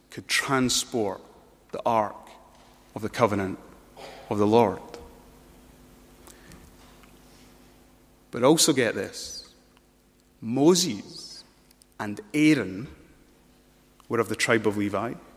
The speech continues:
and were also of the tribe of Kohath. But God set them apart. Moses was set apart to be God's prophet.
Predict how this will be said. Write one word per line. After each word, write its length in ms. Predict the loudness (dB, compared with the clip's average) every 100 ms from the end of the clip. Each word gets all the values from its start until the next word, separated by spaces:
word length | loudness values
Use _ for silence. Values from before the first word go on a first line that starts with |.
| -20 -20 _ _ _ -18 -6
and 80 | 0
were 100 | 4
also 260 | 4 2
of 40 | -2
the 80 | 0
tribe 260 | 0 0
of 140 | -4 -8
Kohath. 640 | 0 0 2 -4 -8 -20 -20 -20 -20 -20 -20 -20 _ _ _ -20 -20 -20 -20 -20 -20 -20 -20 -20 -8
But 340 | -2 -2 -4 4
God 680 | 6 6 4 0 -10 -18 -20 -20 -20 -20 -20 _ _ _ -16
set 500 | -8 -4 -2 0 -2
them 180 | -2 -4
apart. 540 | -6 -4 -2 -2 -6 -12 -20 -20 _ _ _ _ -20 -20 -2
Moses 400 | 4 4 4 0
was 140 | 0
set 300 | 0 2 2
apart 540 | 2 0 2 4 2 -2
to 80 | -8
be 420 | -6 -4 -6 -8 -18 -20 -14 -2
God's 280 | 0 0 -4
prophet. 580 | -6 -2 -2 2 2